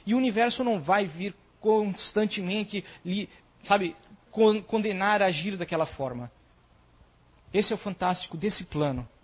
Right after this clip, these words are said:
Nós temos a possibilidade da ilusão e a liberdade. O que faremos com elas são nossas escolhas.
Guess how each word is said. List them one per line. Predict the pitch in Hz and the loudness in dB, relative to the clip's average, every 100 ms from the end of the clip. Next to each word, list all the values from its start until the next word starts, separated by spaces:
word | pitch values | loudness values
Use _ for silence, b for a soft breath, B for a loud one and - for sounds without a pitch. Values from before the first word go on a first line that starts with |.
| _ b b - | _ b b -4
Nós | 175 - | -2 -2
temos | 202 202 185 | -2 -4 -4
a | |
possibilidade | 190 175 180 175 160 151 139 | -8 -8 -6 -4 0 -2 -2
da | 143 | -4
ilusão | 143 131 156 208 208 B 180 | -4 -8 -4 -4 -4 B -2
e | 180 | 0
a | |
liberdade. | 175 151 135 123 127 - - _ _ _ _ _ _ _ _ _ _ _ _ _ | 0 -4 -6 -8 -8 -12 -16 _ _ _ _ _ _ _ _ _ _ _ _ _
O | 156 | -8
que | 220 | -4
faremos | - 185 196 - | 0 2 0 -4
com | 170 160 | -4 0
elas | 190 175 - B | 0 -2 -6 B
são | - 180 | -6 -2
nossas | 180 180 156 | -2 -2 -6
escolhas. | 147 - 147 127 123 - | -8 -6 -4 -4 -6 -10